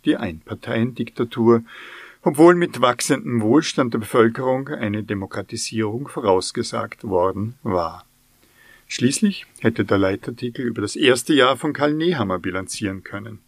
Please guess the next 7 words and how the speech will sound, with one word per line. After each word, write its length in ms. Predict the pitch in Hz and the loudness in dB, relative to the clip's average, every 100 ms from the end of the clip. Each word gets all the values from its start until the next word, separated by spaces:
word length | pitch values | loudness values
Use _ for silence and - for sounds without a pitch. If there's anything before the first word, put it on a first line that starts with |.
| _ _ _ _ _ | _ _ _ _ _
Last 500 | 110 98 101 120 - _ | 2 2 2 -2 -12 _
Man 360 | 101 95 98 - _ | -2 -2 -4 -10 _
Standing 600 | - - 98 98 117 147 - _ - | -6 0 0 0 -2 -6 -10 _ 2
wäre 200 | 110 143 | 4 4
mein 200 | 175 175 | 2 0
Titel 280 | - - 95 | -4 -6 -8
gewesen. 440 | 92 95 90 92 | -8 -8 -8 -12